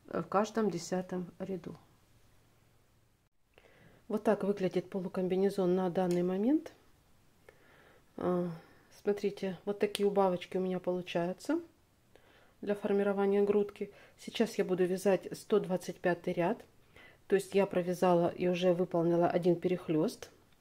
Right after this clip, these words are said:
в сто пятнадцатом. Вот этот был в сто пятом ряду, этот в сто пятнадцатом. Сейчас сто двадцать пятый ряд я буду делать следующий перехлёст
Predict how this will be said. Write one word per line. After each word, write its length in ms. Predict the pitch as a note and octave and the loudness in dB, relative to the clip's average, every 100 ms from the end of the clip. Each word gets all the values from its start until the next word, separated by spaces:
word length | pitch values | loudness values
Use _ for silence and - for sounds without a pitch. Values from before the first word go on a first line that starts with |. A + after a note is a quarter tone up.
| _ _ - _ - | _ _ -20 _ -6
в 60 | |
сто 120 | - | 0
пятнадцатом. 640 | G3+ G3+ F#3 F#3 F#3 E3+ F#3 | 0 2 2 2 2 -2 0
Вот 140 | G3 | 2
этот 280 | F#3 E3+ E3+ | 2 0 0
был 260 | E3 E3 - - | 0 0 -4 -20
в 60 | - | -14
сто 120 | - | -6
пятом 380 | E3+ D#3+ D#3+ G3+ | 0 0 2 2
ряду, 240 | A#3+ A#3+ | 2 2
этот 320 | - F#3+ E3+ E3+ | 2 2 0 -4
в 40 | |
сто 120 | - | -8
пятнадцатом. 640 | E3 E3 F3+ G3+ - - G#3+ | -8 -4 0 0 0 -2 0
Сейчас 380 | G3 - F#3 | -2 0 -2
сто 140 | F3 F3 | 0 0
двадцать 320 | E3 D#3+ - | 2 0 -2
пятый 280 | E3+ D#3 E3 | -6 -2 -2
ряд 200 | D#3+ D#3 | -2 -2
я 80 | E3 | -4
буду 200 | E3 D#3+ | -2 0
делать 280 | E3 D#3+ | 0 0
следующий 420 | D#3 F3 E3 - - | -2 -4 -2 -4 -4
перехлёст 580 | A3+ A#3 - E4+ E4+ | -2 -2 2 2 0